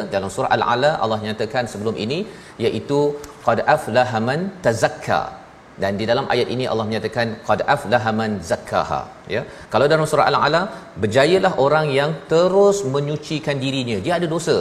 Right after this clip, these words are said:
tetapi dia terus membuat, membuat tazkiyah,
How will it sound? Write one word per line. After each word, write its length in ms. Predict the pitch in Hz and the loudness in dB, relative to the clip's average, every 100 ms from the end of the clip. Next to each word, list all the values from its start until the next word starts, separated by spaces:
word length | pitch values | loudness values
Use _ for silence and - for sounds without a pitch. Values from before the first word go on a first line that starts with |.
| 80 | 0
tetapi 260 | - 123 139 | -2 -2 -2
dia 100 | 127 127 | -2 2
terus 640 | 147 151 151 151 151 123 - 113 | 2 4 4 4 4 2 -2 -6
membuat, 400 | 117 113 127 180 - - - 110 | -4 -2 -2 -2 -10 -20 -8 -4
membuat 380 | 113 117 123 - | -2 0 0 0
tazkiyah, 480 | 123 - - 160 127 | -4 -4 -2 0 0